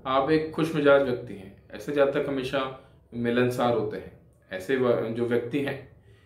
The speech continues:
वे महत्वाकांक्षी भी पाए गए हैं। इनके जीवन का जो रहस्य है वो सबसे ज़्यादा, अ, सोचने के बजाय ये लोग कार्य करने के अंदर विश्वास करते हैं, यानी सपने सभी देखते हैं,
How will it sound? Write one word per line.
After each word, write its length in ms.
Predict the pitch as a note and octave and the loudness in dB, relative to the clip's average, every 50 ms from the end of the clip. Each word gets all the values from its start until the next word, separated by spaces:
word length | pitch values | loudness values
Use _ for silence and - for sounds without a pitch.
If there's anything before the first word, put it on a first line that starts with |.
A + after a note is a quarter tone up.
| _ _ - | _ _ -2
वे 120 | C#3 D3 D3 | 2 4 4
महत्वाकांक्षी 800 | C#3+ C3+ B2+ C3+ C#3 C#3 D3 D3 C#3 C#3 C3+ C3+ - - - C#3 | 4 4 4 2 2 2 2 2 4 4 4 2 0 -2 -2 -2
भी 160 | C3+ C3+ C3 | 0 0 0
पाए 280 | B2 B2 A#2 G#2 G2+ G2 | 2 4 2 2 2 0
गए 120 | G2 F#2 | -2 -6
हैं। 240 | F2+ - - - - _ _ _ _ _ _ _ _ _ - - _ - - _ _ _ - - - _ _ - | -8 -10 -12 -18 -20 _ _ _ _ _ _ _ _ _ -20 -20 _ -20 -20 _ _ _ -20 -20 -20 _ _ -8
इनके 240 | C3 C#3+ D#3 D#3 G#3+ | -4 -2 2 4 4
जीवन 320 | G3+ G3+ F#3+ F#3 G3+ G3 F#3 | 4 4 4 4 2 2 4
का 160 | - G3 F#3 | 4 4 4
जो 220 | F3+ F3+ F3 E3 | 6 4 2 2
रहस्य 460 | D3 C3 B2+ B2+ C#3+ D3 C#3+ - D3 | 2 0 2 4 4 4 2 2 -2
है 280 | B2+ G#2+ G#2 - - - - _ _ _ _ _ _ - | -4 -4 -6 -8 -12 -18 -20 _ _ _ _ _ _ -8
वो 80 | D#3 D#3 | -6 -2
सबसे 320 | - D3+ D3 - - F#3+ | 0 0 0 0 4 6
ज़्यादा, 280 | F#3 E3+ D#3+ D3+ D#3+ E3 E3 - - - - - - - - - | 6 6 6 4 2 2 2 2 0 -2 -6 -12 -18 -20 -16 -10
अ, 260 | - C3 C3 B2+ B2+ C3 | -6 -4 -2 -2 -2 -4
सोचने 440 | B2+ - C#3+ C#3 C#3 D#3+ D#3+ E3 | -2 -2 -2 0 0 0 0 0
के 80 | D#3+ F3+ | 0 2
बजाय 480 | F#3 C#3+ C#3 C3+ C3 B2+ C#3 C#3 - - - - _ _ _ - | 2 2 2 2 2 2 0 0 -4 -8 -14 -20 _ _ _ -4
ये 80 | B2+ B2+ | -2 0
लोग 420 | C3 C3+ C3+ C#3 C#3 C#3 - - - - - - | 2 2 2 2 2 0 -4 -10 -16 -20 -10 -2
कार्य 380 | - A#2+ B2 C3 C#3+ F3+ F3+ F3+ | 2 4 6 6 6 6 4 2
करने 460 | - - D3 C#3 C#3 C#3+ D3 D#3+ D#3+ | 0 0 2 2 2 2 2 0 0
के 100 | D#3+ D#3+ | 0 -2
अंदर 220 | D3+ D3 C#3+ C#3+ | -2 0 0 0
विश्वास 420 | C#3 B2+ B2 - A#2+ G2+ G2 G2 - | 0 0 -2 -2 -4 -4 -4 -4 -6
करते 240 | G2 F#2 E2 - - | -10 -12 -12 -14 -16
हैं, 160 | - - - - - _ _ - - - - - - | -18 -20 -20 -20 -20 _ _ -20 -20 -20 -18 -12 -8
यानी 440 | A2+ A2+ A#2 A#2+ A#2+ A#2+ B2 A#2+ - | -6 -4 -2 -2 -2 -2 -4 -6 -10
सपने 420 | - - C#3+ B2+ - D#3+ D3+ D#3 D3+ | -4 0 0 0 2 2 2 2 2
सभी 220 | - C#3 D3+ F3 | 2 2 2 4
देखते 340 | F3+ E3+ E3 D#3+ E3 - D#3 | 4 4 2 2 0 -2 -2
हैं, 380 | D3 D3+ D#3 D#3 - - - | -2 -2 -4 -6 -10 -14 -20